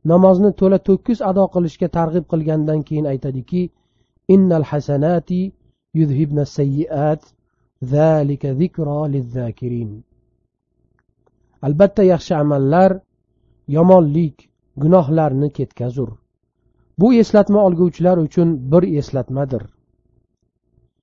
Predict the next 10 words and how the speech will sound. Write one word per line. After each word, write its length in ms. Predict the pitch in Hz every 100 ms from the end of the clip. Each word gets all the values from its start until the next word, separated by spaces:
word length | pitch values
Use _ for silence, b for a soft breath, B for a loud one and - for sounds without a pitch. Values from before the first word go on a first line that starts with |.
| _ _ _ _ _ 190
Imom 260 | 202 254
Ahmad 320 | 254 185 220 220
rivoyat 380 | 214 208 208 208
qilgan 280 | 196 202 190
hadisda 460 | 170 170 - 196 196
payg'ambar 460 | 165 160 165 175
sallallohu 540 | 190 175 165 156 175 160
alayhi 260 | 160 160 156
vasallam 420 | 151 143 143 160
aytadilarki, 680 | 151 - 139 135 151 -